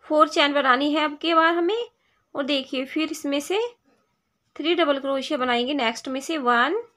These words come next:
टू और देखिए थ्री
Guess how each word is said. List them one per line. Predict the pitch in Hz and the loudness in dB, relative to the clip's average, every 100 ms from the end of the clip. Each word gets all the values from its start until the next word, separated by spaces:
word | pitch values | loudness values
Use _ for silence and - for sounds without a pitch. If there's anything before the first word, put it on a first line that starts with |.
| _ _ _ _ _ _ _ _ _ _ _ _ _ _ _ _ - | _ _ _ _ _ _ _ _ _ _ _ _ _ _ _ _ -6
टू | 269 269 277 392 427 _ _ _ _ _ _ _ _ _ - | -4 -2 -2 -2 -6 _ _ _ _ _ _ _ _ _ -6
और | 269 | -4
देखिए | 254 269 269 339 427 | 0 -2 -2 -4 -4
थ्री | 320 247 196 | -2 -2 -4